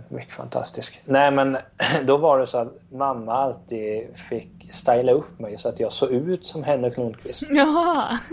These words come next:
Speaker 1: Med frillorna. Men det ser lite konstigt ut sen när jag är, ja, ganska mycket kortare. Ehm,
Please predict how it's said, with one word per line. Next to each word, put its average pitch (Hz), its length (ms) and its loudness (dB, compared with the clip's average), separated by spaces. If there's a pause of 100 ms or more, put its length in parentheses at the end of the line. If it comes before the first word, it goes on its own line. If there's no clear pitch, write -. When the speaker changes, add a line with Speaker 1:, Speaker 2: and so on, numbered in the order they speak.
(120)
Speaker 1:
Med 135 120 4
frillorna. 123 640 2
Men 131 260 2
det 131 120 4
ser 127 260 2
lite 127 260 2
konstigt 135 480 2
ut 110 200 0
sen 107 260 -2
när 110 100 -8
jag 107 260 0
är, 107 300 -4 (840)
ja, 117 120 0 (260)
ganska 107 300 -2
mycket 135 260 -4
kortare. 110 600 0 (240)
Ehm, 110 380 0